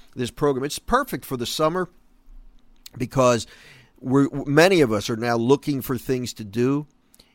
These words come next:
And, and, and just because our parishes are opening up, it doesn't mean that our parishes have summer programs available. A lot of parishes don't have summer programs available. That's why I thought it's good to,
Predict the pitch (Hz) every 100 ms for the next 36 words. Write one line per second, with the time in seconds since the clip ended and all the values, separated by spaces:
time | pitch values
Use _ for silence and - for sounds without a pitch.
0 | _ - 117 120 117 - 78 113 - 113
1 | 113 - 117 135 - 156 147 123 117 -
2 | - 139 139 - 127 110 - 120 117 120
3 | 107 123 160 107 - - - - _ -
4 | 123 104 143 143 135 117 120 127 123 123
5 | 82 107 104 101 95 117 113 110 - 101
6 | - 98 82 - 110 104 - 113 104 101
7 | 95 92 120 143 101 101 101 123 117 -
8 | _ - 123 117 104 90 - 123 170 113
9 | 92 - 82 85 85 - 95 92 95 95
10 | 95 104 135 143 139 143 135 - 156 139
11 | - 151 139 131